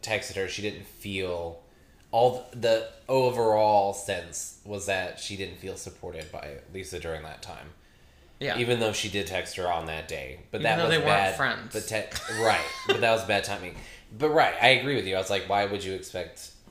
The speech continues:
Speaker 1: somebody, but I think in the reunion she was just saying, like, I don't know what the point of it was. I don't remember why it came up.
Speaker 2: I'm pretty sure they kept going back and forth, going back and forth, and then he, and then Heather was like,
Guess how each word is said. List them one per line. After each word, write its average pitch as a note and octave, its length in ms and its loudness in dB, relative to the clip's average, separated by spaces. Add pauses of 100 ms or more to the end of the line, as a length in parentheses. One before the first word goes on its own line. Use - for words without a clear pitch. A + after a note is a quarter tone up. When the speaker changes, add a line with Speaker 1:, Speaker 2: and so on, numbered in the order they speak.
(520)
Speaker 1:
somebody, E2 720 -8 (260)
but C3+ 120 2
I E3 40 6
think B3+ 220 0
in C3 160 -2
the B2 60 2
reunion A2+ 420 0
she G#2+ 140 -4
was F#2+ 160 -8
just F#2+ 160 -10
saying, F2+ 420 0
like, D#2+ 220 -8 (1500)
I - 160 -10
don't D#3+ 120 -10
know B2 100 -8
what G2 240 -10
the - 80 -16
point - 360 -16
of D#2+ 100 -18
it C2 100 -12
was. - 520 -14 (480)
I G#2+ 60 -10
don't A2 100 -10
remember G2+ 300 -8
why F#2 200 -2
it E2 120 -8
came F#2+ 180 -8
up. E2+ 200 -8
Speaker 2:
I'm E3+ 140 -4
pretty G#3+ 220 0
sure B3 180 -2
they G#3+ 100 2
kept F#3+ 240 -4
going F3 220 -2
back E3 180 0
and D3+ 140 -6
forth, D#3+ 260 -6
going D#3 160 -2
back D3+ 160 0
and D3+ 120 -6
forth, D#3+ 300 -2
and D#3 140 -4
then D#3 80 -2
he, D#3 120 -4 (320)
and D3+ 140 -2
then D#3 100 -2
Heather D#3 200 -2
was D3 160 -4
like, C3 220 -4